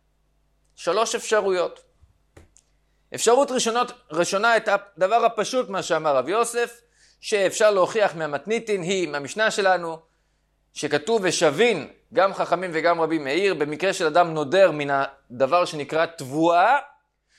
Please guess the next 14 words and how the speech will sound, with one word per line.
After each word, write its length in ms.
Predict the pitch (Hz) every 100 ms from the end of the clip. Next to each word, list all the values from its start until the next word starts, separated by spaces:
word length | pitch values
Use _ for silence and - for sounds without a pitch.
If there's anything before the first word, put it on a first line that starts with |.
| _
שאינו 560 | - 175 170 202 269 233
אסור 340 | - 277 262
אלא 200 | 311 311
בח-, 280 | 269 262 226
מחמשת 540 | 226 240 247 240 247
המינים". 420 | 226 214 214 196 - _ _ _ _ -
כנראה 540 | 214 214 147 131 139 147 _ _ _ _
שבנו 840 | - 165 151 117 117 143 190 233 190
של 200 | 202 196
שמואל 600 | - 277 294 233 202 165 _ _ _ _ _ _ _ _ _ _ _ _ _
ציווה 540 | - 220 202 285 269 233 -
שמהירושה 800 | - 196 185 190 190 196 185 294
ייתנו 380 | 254 220 220 302
לך 260 | 269 -